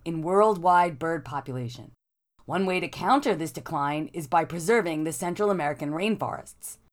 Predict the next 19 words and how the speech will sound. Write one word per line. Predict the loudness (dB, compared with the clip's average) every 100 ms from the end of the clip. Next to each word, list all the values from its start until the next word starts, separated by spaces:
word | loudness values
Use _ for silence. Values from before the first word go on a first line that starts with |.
| _ _ _ _ _ -20 0
While | 10 10
it | 10
is | 2
cheaper | 2 2 4 4
and | 2
quicker | 2 0 2 0
to | 0
grow | 2 2
coffee | 4 2 2 0
in | -4
the |
sun, | -2 2 4 2 -4 -16 _ -20 0
within | 2 2 0
cleared | 0 0 2
forests | 2 2 2 -4 -10 -8
using | -4 -4
pesticides | -2 -2 -2 -4 2 2 2 -2 -6
and | -2
fertilizers, | 4 6 6 2 -2 -6 -8 -8 -12